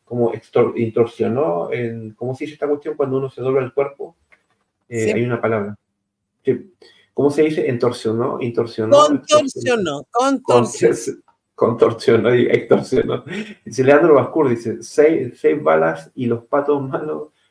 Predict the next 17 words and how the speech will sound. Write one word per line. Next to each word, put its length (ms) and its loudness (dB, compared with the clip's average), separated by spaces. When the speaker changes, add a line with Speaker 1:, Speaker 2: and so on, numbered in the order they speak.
Speaker 1:
con 220 -4
metralleta". 440 2
No, 360 4
imagínate, 500 -2
Leandro 300 -2
Mas-, 180 -6
Bascur 380 -6
hubieran 280 0
tenido 240 -4
metralleta, 600 -4
la 100 -8
mansa 500 -8
cagada 300 -4
<laughs> 240 -10
que 60 -4
hubiera 180 -2
quedado. 320 -6